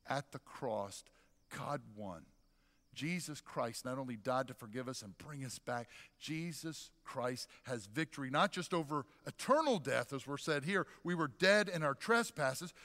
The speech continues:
but that you and I can now have life here. We're facing a challenge. We think something's overwhelming, or maybe we're called to, to ministry or to support a ministry. We can know that God will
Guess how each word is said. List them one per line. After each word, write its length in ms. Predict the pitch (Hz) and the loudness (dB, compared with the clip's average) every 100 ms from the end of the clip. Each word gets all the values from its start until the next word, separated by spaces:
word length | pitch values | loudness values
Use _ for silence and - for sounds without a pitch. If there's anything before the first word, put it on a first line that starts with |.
| - | -4
but 140 | 170 - | -2 0
that 140 | 180 | 0
you 260 | 185 240 226 | 2 4 6
and 80 | |
I 160 | 185 180 | 8 6
can 180 | - 185 | 4 2
now 220 | 175 170 | 4 4
have 320 | 160 170 165 - - - | 6 6 4 0 -18 -2
life 640 | 165 220 233 214 - - - - | 6 8 8 4 0 -4 -14 -20
here. 420 | - - 131 117 - - _ _ _ _ _ | -14 -10 -8 -8 -12 -20 _ _ _ _ _
We're 80 | 131 | -10
facing 480 | - 208 220 - 220 | -2 4 4 4 0
a 60 | 196 | 0
challenge. 520 | - 180 156 127 117 | 2 4 4 2 -4
We 80 | 147 | -6
think 180 | 165 | -4
something's 440 | - 214 208 226 180 | -2 0 0 0 2
overwhelming, 640 | 196 185 170 165 156 113 - - 147 | 2 2 4 4 2 -2 -8 -12 0
or 60 | |
maybe 180 | 160 208 | 2 4
we're 160 | 202 175 | 2 0
called 420 | - 220 220 190 | 4 6 6 6
to, 160 | 185 165 - - | 2 0 -4 -6
to 100 | - | 0
ministry 680 | 175 160 202 226 196 - 156 | 2 6 8 8 6 0 0
or 60 | 139 | -2
to 100 | 120 | -2
support 480 | - 135 - 240 - - | -6 -2 6 8 8 2
a 80 | 151 | 0
ministry. 640 | 160 190 214 196 - 147 - - | 4 4 4 2 0 -2 -4 -6
We 100 | 160 | -2
can 340 | 180 175 147 156 | 2 2 2 8
know 360 | 233 190 196 | 10 12 10
that 240 | 196 202 165 | 6 2 6
God 560 | 180 190 196 202 165 | 10 12 12 10 6
will 480 | 156 185 190 190 180 | 4 6 8 6 2